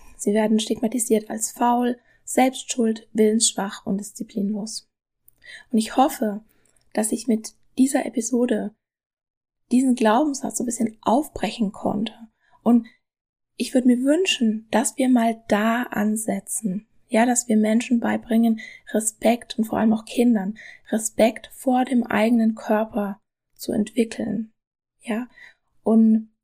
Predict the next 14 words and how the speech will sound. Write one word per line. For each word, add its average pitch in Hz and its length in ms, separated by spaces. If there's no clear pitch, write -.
die - 160
eigenen 233 540
Bedürfnisse 214 1120
zu - 180
erkennen, 220 840
also 226 320
wahrzunehmen 214 960
und 220 260
auch 220 400
anzuerkennen 247 880
und 233 160
zu 220 160
honorieren. 233 800
Und 233 220